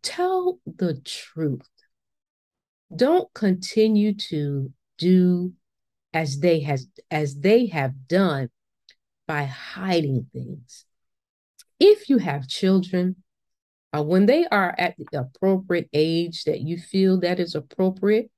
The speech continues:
share your story with them. Let them know your struggles and what you have been through. Um, I didn't share my story with my children, my boys.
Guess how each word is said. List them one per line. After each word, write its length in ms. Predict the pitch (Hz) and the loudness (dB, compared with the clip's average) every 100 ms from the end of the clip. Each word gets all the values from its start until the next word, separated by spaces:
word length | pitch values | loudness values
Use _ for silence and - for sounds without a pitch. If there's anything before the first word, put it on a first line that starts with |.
| _ _ _ | _ _ _
share 640 | - - 302 311 330 339 269 | -10 -6 -2 0 0 -2 -2
your 180 | 311 320 | -4 -4
story 540 | - - 285 330 320 | -8 -6 -4 -2 -4
with 240 | 202 - | -4 -6
them. 240 | - 135 147 175 | -6 -8 -6 -4
Let 240 | 294 320 | -4 -2
them 200 | 311 285 | -4 -2
know 360 | 294 302 302 302 _ _ _ _ | -2 -2 -2 -6 _ _ _ _
your 160 | - 254 | -2 -2
struggles 680 | - - 220 269 156 151 156 | -2 -4 -2 0 0 0 0
and 180 | 156 | -4
what 160 | 190 285 | -4 -4
you 140 | 240 | -4
have 300 | 214 165 127 | -2 -4 -4
been 260 | 147 233 247 | 0 0 0
through. 260 | - - - _ _ _ _ _ _ _ _ | -6 -16 -18 _ _ _ _ _ _ _ _
Um, 280 | - 165 160 | -4 -2 -2
I 140 | - 302 | -2 0
didn't 240 | 359 214 | 0 0
share 360 | 196 - 220 220 | -2 0 2 2
my 200 | 220 196 | 0 -4
story 260 | 202 190 | -4 -6
with 180 | 175 139 | -6 -6
my 280 | 147 147 185 | -8 -4 -4
children, 500 | 190 - 196 190 202 | -4 -4 -2 0 0
my 140 | 175 | -2
boys. 640 | 170 170 180 196 214 - | -2 -2 0 0 -2 -8